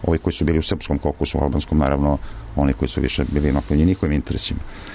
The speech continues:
Ali kokusi se uglavnom formiraju pod nekih problema ili pod nekih etničkih ili, e, pod nekih zemalja, nekih drugih etničkih problema. E, k-, slično kao s monetarnim fondom. Zemlje koje imaju probleme imaju kokuse, zemlje koje nemaju probleme nemaju kokuse.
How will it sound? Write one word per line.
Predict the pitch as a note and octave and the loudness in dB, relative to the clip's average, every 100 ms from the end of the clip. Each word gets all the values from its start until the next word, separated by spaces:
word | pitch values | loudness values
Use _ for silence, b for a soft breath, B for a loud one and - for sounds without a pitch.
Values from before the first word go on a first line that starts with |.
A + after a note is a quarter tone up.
| B B B - | B B B -2
Ali | A2 A2 | 2 2
kokusi | G2+ - G3 G3+ - | 0 -4 0 0 0
se | D#3 D3+ | 0 2
uglavnom | D#3+ E3 | 4 2
formiraju | - A2+ B2+ C#3 C3+ A#2 F2 B B B B - - - - - - - - - - | 2 2 4 4 4 4 2 B B B B -20 -20 -20 -20 -20 -20 -20 -20 -14 -4
pod | G2 F#2+ | 0 4
nekih | G2+ G2+ G2+ | 2 2 0
problema | D#2+ D#2+ A2 B2+ | 2 2 2 2
ili | A#2+ | 2
pod | A#2 A2 | 2 2
nekih | A2 G2+ - F2+ - - | 2 0 -4 -8 -6 -2
etničkih | G#2 A#2 - - F2 - | -2 0 -2 0 0 0
ili, | F2+ E2+ E2+ | 0 4 4
e, | D#2 - C#2 D2 - F2 D#2 - | 2 -2 -8 -8 -2 0 0 0
pod | E2 | 2
nekih | F2 F#2 F#2 | 2 2 0
zemalja, | E2+ E2+ F2+ F2 | 0 2 2 2
nekih | F2 E2 | 2 0
drugih | F#2+ F2 D#2 | 2 2 2
etničkih | D#2 E2 - D2+ | 0 -2 -2 -4
problema. | - C2+ C2+ - B B B B B B B B | 0 0 0 -2 B B B B B B B B
E, | - F#2 F#2+ F#2 A1 G#1+ C2 - - | 0 2 2 2 0 -4 -8 -10 -12
k-, | - - - - - - - - - - | -14 -14 -18 -18 -18 -20 -20 -20 -16 -4
slično | - E3 - | -2 0 -2
kao | C#3 D#3 | -2 0
s | |
monetarnim | D#3 C#3+ C#3+ A#2+ | 2 2 0 0
fondom. | A#2+ F#2+ D2+ | 2 2 2
Zemlje | F#2+ D3+ C#3 | 2 2 0
koje | B2 | 4
imaju | C#3 F3 | 4 4
probleme | B2+ A#2+ A2 A#2 G#2+ | 2 0 2 2 4
imaju | G2+ F#2+ | 2 2
kokuse, | G2 - F#2 F2 | 0 0 0 2
zemlje | A2+ A#2 | 2 0
koje | - G#2 | 2 2
nemaju | A#2 G#2+ | 2 2
probleme | E2+ F#2 F2+ | 0 0 2
nemaju | E2 E2 D2 | 4 2 0
kokuse. | - - - - | -2 -6 -6 -8